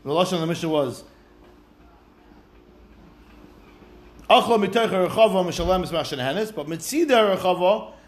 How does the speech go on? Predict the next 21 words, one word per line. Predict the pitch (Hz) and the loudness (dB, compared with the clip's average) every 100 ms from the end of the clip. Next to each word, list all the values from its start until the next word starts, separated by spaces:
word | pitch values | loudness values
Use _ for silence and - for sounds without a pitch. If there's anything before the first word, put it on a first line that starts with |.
| 165 | -8
Mishalemis, | 165 196 220 208 175 | -4 0 0 0 0
Masha | 190 185 | 0 0
Hezika. | 170 151 135 104 | -4 -4 -8 -8
Mipesach | 139 190 190 190 185 | -4 2 4 4 0
hachanos, | 170 165 170 175 | -2 -2 -4 -6
Mishalemis, | 175 165 165 170 156 | -8 -8 -6 -6 -6
Masha | 170 170 | -8 -6
Nehenis. | 165 175 139 139 - - - 151 | -4 -4 -4 -8 -14 -20 -14 -6
Mitoich | 165 151 220 | -2 2 4
hachanos, | 269 294 247 208 196 | 6 6 4 2 0
Mishalemis, | 165 170 226 190 | -4 -6 -6 -6
Masha | 185 175 180 | -6 -8 -8
Hezika. | 143 139 | -10 -10
Meaning | 160 214 | -8 -8
there's | 185 | -8
two | 247 | -10
different | 247 240 | -10 -6
prices, | 277 233 156 | -4 -4 -8
depending | 139 165 208 196 | -8 -6 -2 0
on | 185 | 0
where | 208 208 | 2 0